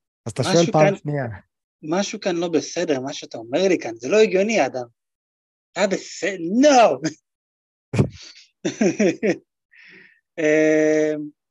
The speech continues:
Speaker 2: טוב, בסדר, אז אם הכל, אה, סבבה, אז, אה, בוא, בוא ניכנס ל-, לפרק שלנו.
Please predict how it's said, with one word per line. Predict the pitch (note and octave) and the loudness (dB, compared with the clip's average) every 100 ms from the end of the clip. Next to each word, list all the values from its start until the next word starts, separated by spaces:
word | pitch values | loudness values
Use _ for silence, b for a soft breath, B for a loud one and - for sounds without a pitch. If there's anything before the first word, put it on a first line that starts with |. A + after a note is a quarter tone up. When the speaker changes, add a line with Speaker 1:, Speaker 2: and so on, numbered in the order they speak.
| _ _ _ | _ _ _
Speaker 2:
טוב, | C#4+ D4 | 2 2
בסדר, | E3+ A3 B3 C#3+ | 0 0 0 0
אז | C3 | -4
אם | C3 | -12
הכל, | C3 E3 E3 | -10 -6 -2
אה, | D#3+ D3+ | -2 -2
סבבה, | D3 - C#3+ C3 B2+ C3+ | -6 -6 -6 -4 -4 -6
אז, | C3 C3 | -10 -12
אה, | C3+ B2+ | -14 -10
בוא, | D3 E3+ | -6 -6
בוא | E3 F3+ | -4 -8
ניכנס | F#3+ A3 A3+ - | -6 -6 -6 -2
ל-, | A#3 A3+ A#3 A3+ A3 G#3+ | 0 0 -2 -6 -4 -2
לפרק | - A#3+ D4+ C4 | -2 -2 -2 -2
שלנו. | E3 C#3 B2+ B2 | -4 -2 -4 -8